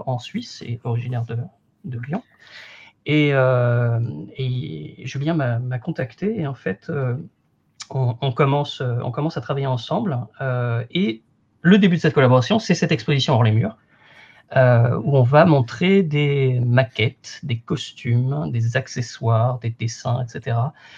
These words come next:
de deux mille un, l'Odyssée de l'espace, euh, Mars Attacks, euh, Rencontre du troisième type, Men in Black, Starship Troopers, euh,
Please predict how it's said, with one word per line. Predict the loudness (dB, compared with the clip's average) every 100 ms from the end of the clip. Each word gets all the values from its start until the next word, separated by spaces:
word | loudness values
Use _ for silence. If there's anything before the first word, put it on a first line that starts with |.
| -20 _
de | -6 0 4 4 4
deux | 4 4
mille | 4
un, | 4
l'Odyssée | 4 2 0
de | -2
l'espace, | -2 -2 -2 -2 -2 -4 -6 -2
euh, | 0
Mars | 2 0 0
Attacks, | -4 -2 0 0 0 -12 -10 -4
euh, | -2 0 0 -2 -4
Rencontre | -2 0 2
du | 0
troisième | -2 -2 0 -2
type, | -4 -8 -8 -10 -4
Men | 2 4
in |
Black, | 4 4 2
Starship | 0 -4 -6 -14
Troopers, | -12 -6 -2 0 -2
euh, | -4